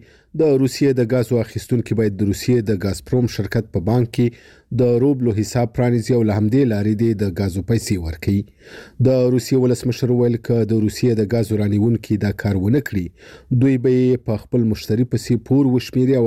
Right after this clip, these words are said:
عواقب به یې د مشتري په غاړه وي. روسیې تیر کال اروپایي ټولنې ته یو سلو پنځه پنځوس میلیارده متره مکعب ګاز صادر کړي، چې له هغو څخه شپېته میلیارده متره مکعب یې جرمني او څه باندې دولس میلیارده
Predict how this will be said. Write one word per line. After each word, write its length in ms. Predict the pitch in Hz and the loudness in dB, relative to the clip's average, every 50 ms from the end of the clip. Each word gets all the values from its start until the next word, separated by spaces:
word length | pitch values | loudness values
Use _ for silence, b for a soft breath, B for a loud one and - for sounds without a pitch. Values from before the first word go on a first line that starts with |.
| 107 | 0
عواقب 420 | 101 98 98 98 - - 131 120 107 | -2 -4 -4 -6 -4 -4 -4 -2 0
به 120 | 123 123 | 2 2
یې 40 | 123 113 | 2 0
د 100 | 104 98 | -2 -4
مشتري 340 | 92 - - - 95 95 98 | -4 -8 -6 -6 -2 -2 -2
په 200 | - 123 120 113 | 0 -2 -2 0
غاړه 220 | 117 92 80 82 85 | -2 -4 -4 -6 -8
وي. 120 | 98 107 - - - _ B B B B B B B B 151 | -8 -8 -10 -12 -16 _ B B B B B B B B 0
روسیې 280 | 156 156 147 - 170 160 143 | 2 2 2 0 0 0 0
تیر 180 | - 156 151 135 127 - | 0 0 0 0 -2 0
کال 200 | 135 131 139 - - 127 | 0 0 0 0 0 0
اروپایي 400 | 120 110 - 120 120 131 139 127 | 0 0 0 0 2 2 2 2
ټولنې 400 | - - 120 117 120 120 120 110 | 0 0 0 2 2 2 0 0
ته 180 | - - 117 113 113 120 120 104 110 | 0 0 0 0 0 0 0 0 2
یو 80 | 120 123 117 - | 2 0 0 0
سلو 180 | - 113 107 104 - | -2 0 0 0 0
پنځه 200 | 107 101 104 131 135 - | -2 -2 0 -2 -2 -2
پنځوس 300 | 117 104 98 98 107 - - - | -2 -2 0 0 -2 -2 0 -2
میلیارده 440 | 107 95 101 107 107 107 95 104 101 101 101 95 87 - _ - - 101 | 0 0 2 0 0 0 0 0 0 0 0 -2 -4 -6 _ -4 -2 -2
متره 220 | 107 107 - 107 101 101 | -2 0 0 0 0 0
مکعب 400 | 92 - - 104 104 107 104 117 104 110 | -2 -2 -2 -2 -2 -2 -2 -4 -2 -2
ګاز 140 | 110 104 95 - - | 0 -2 -2 -4 -6
صادر 260 | - 85 82 87 82 82 - | -8 -8 -6 -6 -6 -6 -4
کړي، 180 | - 95 87 85 - B B B B B B B B - | -2 -2 -2 -2 -6 B B B B B B B B -2
چې 120 | - 131 123 120 120 117 117 | 0 2 2 2 2 2 2
له 100 | 120 117 117 113 95 123 | 2 2 2 0 0 0
هغو 180 | 120 117 120 | 0 0 0
څخه 280 | 117 - 123 120 - 123 117 110 - | -2 -4 -4 -4 -2 0 -2 -2 -2
شپېته 520 | - - - - 107 104 - - 143 143 143 | -6 -10 -4 -2 -2 -2 0 -2 0 0 2
میلیارده 460 | 123 113 117 120 113 110 95 113 101 104 | 2 2 2 0 0 0 -2 -2 -2 -2
متره 240 | 101 - - 104 98 95 | -2 -2 -2 -4 -4 -4
مکعب 380 | - - - 101 117 120 123 120 | -4 -4 -2 0 0 2 2 2
یې 160 | 120 107 95 104 | 0 0 0 -2
جرمني 380 | 98 90 98 101 110 131 151 156 - B B B B B B B B | -2 -2 0 0 2 2 2 0 -2 B B B B B B B B
او 60 | 160 | -2
څه 160 | 151 - - 160 147 | -2 0 0 -2 0
باندې 280 | 151 147 151 139 127 123 | 2 2 2 2 2 4
دولس 280 | 156 160 143 120 - - 117 | 4 4 4 2 0 -2 -2
میلیارده 380 | 107 104 113 113 110 101 107 | -2 0 0 0 0 0 0